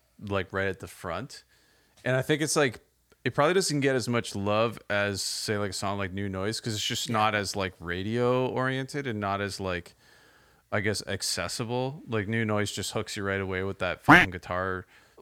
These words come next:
with that guitar riff, and then, you know, it keeps you, you know, like, on the edge the whole time. Whereas, like,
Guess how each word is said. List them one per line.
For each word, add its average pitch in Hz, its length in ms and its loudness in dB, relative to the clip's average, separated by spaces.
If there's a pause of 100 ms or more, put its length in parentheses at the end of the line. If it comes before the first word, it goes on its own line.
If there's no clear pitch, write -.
with 123 180 -2
that 107 140 2
guitar 131 340 0
riff, 110 260 0
and 107 180 -2
then, 107 160 -2
you 107 80 -4
know, 104 180 -2
it 98 100 -8
keeps - 340 -6
you, 98 500 -2
you 98 140 -4
know, 90 400 -2 (100)
like, 92 460 -2
on 101 200 -2
the 98 140 -2
edge 98 300 -4
the 90 120 -6
whole 92 220 -6
time. 98 360 -4
Whereas, 90 420 -4
like, 90 200 -2